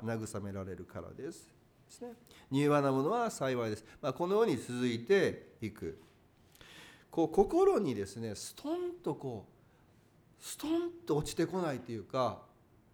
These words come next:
分かったような気がするけど、いや、やっぱりよく分かってなかったなということがよくある。えー、何度読んでも分かりにくいし、いろんな解説書を読みましても、ああ、なんとなく分かったような気にはなるんですけれども、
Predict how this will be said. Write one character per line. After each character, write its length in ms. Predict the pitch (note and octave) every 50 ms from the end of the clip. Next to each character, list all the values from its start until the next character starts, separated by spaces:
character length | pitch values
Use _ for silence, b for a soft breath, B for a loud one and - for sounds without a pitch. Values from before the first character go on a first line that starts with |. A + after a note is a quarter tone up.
| b b b b b b b
分 100 | - A3+
か 140 | D4 F4 F4+
っ 80 | F4 F4+
た 60 | D#4+
よ 80 | D4 D4
う 20 |
な 100 | C#4+ C#4
気 100 | C4+ C#4+
が 80 | C4+ C4
す 100 | C4 C#4
る 120 | C4+ C4
け 80 | C4+ C4
ど、 200 | C4 C4+ C4 - -
い 40 | A3+
や、 100 | A#3 A3+
や 60 | A3+
っ 20 |
ぱ 100 | A3+ B3+
り 60 | A3
よ 80 | A3+ A3
く 100 | A3+ G3
分 100 | F3+ F3+
か 80 | G3+ G3+
っ 100 | G3+ -
て 80 | A3
な 80 | G3+ G3
か 100 | G3+ F3+
っ 40 | F3
た 80 | - D3+
な 200 | D#3 F#3 G3+ A3
と 100 | - D#3
い 40 | C3
う 40 | B2+
こ 100 | C#3 B2+
と 80 | B2
が 60 | A2+
よ 140 | A2+ C3+ D3
く 140 | - B2+ G#2
あ 60 | F#2 E2
る。 140 | D2+ D#2 - - - B B B B B B B B B -
え 280 | C#3 A#2+ A#2+ A#2 A#2+ A#2+
ー、 20 |
何 240 | D3+ F3+ A#3+ C4+ C#4
度 60 | D4
読 200 | C4+ C4+ C4+ C4+
ん 20 | C4+
で 100 | C#4 C#4
も 100 | B3 G3+ D#3+
分 40 | -
か 140 | D#3 C#3+ C3+
り 60 | B2+
に 140 | B2+ B2 A#2+
く 140 | - A#2 G2+
い 60 | -
し、 400 | - - E3 D3+ C3 A2 A#2 -
い 80 | F3+ F3+
ろ 120 | A3 B3+
ん 60 | C4
な 120 | B3+ F#3+ C#3+
解 240 | - - F3+ F3+ E3+
説 220 | F3 E3 D3+ -
書 360 | - - - C#3+ B2 A2+ - - - - - _ _
を 180 | - G#3+ G#3 -
読 140 | - D3+ E3
み 120 | F3+ F3+
ま 160 | F#3 G3 G3+ G3
し 80 | G3
て 120 | - D3 C3+
も、 400 | E3+ G#3+ G#3+ D3+ G2+ - B B B B B B B B B -
あ 520 | F3 F3 F3 E3+ D#3+ C#3+ B2+ A#2 A#2 B2
あ、 120 | - - E3
な 180 | E3 F#3 G#3
ん 120 | G#3+ A3 G#3+
と 180 | - G#3+ G#3+
な 160 | A3+ C4 C4+ C4+
く 120 | - G3
分 160 | F3+ E3 D#3+
か 120 | D#3 D3 C#3+
っ 140 | C#3 C#3+
た 100 | - B2
よ 240 | A#2+ B2 B2+ B2+ A#2+
う 60 | A#2
な 400 | C3+ E3+ G#3 A3+ A3 G3 B2 G2 - -
気 160 | - - G#3+
に 140 | A3 A#3 A#3
は 140 | A3 E3
な 160 | C#3 B2+ B2+ C#3
る 120 | D#3 D#3
ん 60 | D3 C3
で 140 | A#2 A2
す 100 | A2 -
け 100 | - C#3
れ 100 | B2+ A#2
ど 120 | G#2+ G#2+ A2
も、 480 | C#3 F#3 G#3 G3 D#3 G2+ - - -